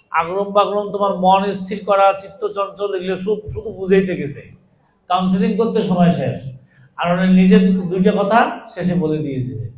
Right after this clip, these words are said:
"মন্মনা ভব মদ্ভক্ত মজ্জাতি মাম নমস্কুরু।" আর ওখানে বলছেন, "সর্বধর্মান পরিত্যাজ্য মামেকং শরণং ব্রজ।"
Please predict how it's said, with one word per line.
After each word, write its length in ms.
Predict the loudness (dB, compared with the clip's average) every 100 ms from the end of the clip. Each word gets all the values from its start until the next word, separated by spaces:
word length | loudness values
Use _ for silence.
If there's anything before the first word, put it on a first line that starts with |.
| -20 _ _ _
"মন্মনা 560 | 0 4 6 8 8 8
ভব 160 | 6 8
মদ্ভক্ত 720 | 8 6 2 4 4 2 -2
মজ্জাতি 720 | -4 -4 -12 -14 -18 -16 -14
মাম 280 | -14 -14 -16
নমস্কুরু।" 400 | -18 -18 -20 -16 -16 -16 _ _ _ -8
আর 140 | -4
ওখানে 200 | -2 -2
বলছেন, 480 | -2 -2 -2 -2 -4 -14 _ _
"সর্বধর্মান 680 | -4 -2 0 0 0 -2 -2
পরিত্যাজ্য 440 | -4 -6 -6 -6
মামেকং 640 | -4 -2 0 0 0 -2
শরণং 360 | -4 -8 -12 -14
ব্রজ।" 180 | -18